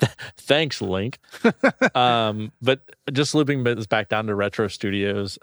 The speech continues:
Speaker 1: do I think that there is a, i-, there's trouble in paradise? I don't. I think that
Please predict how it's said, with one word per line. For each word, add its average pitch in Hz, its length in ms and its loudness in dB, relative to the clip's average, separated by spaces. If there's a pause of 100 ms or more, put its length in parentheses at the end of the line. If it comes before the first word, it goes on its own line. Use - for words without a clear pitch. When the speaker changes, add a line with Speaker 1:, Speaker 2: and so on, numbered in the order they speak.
Speaker 1:
do 131 180 4
I 185 140 4
think 165 320 -2
that 131 160 -6
there 123 400 4
is 113 680 0
a, 101 640 -2 (380)
i-, 120 100 0
there's 110 220 0
trouble 113 320 0
in 107 60 -4
paradise? 117 640 -2 (1000)
I 139 80 2
don't. 110 360 -4 (540)
I 104 260 2
think 123 480 0
that 123 760 0